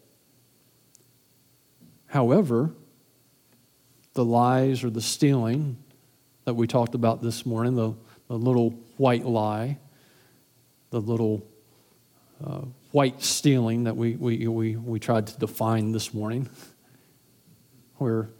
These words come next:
income taxes, mm, just kind of, mm, do that,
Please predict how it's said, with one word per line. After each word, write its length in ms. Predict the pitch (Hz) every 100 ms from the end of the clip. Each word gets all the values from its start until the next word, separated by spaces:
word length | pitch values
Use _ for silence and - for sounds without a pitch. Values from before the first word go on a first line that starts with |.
| _ _ _ _ _ _ 165 196
income 360 | 135 131 135 120
taxes, 840 | - 127 123 120 117 - - - -
mm, 300 | 180 165 170
just 280 | 156 143 -
kind 220 | 170 131
of, 100 | 120
mm, 580 | 143 196 190 190 185 185 - _ _ _ - _ _ _ _ _
do 180 | 143 131
that, 320 | 123 117 165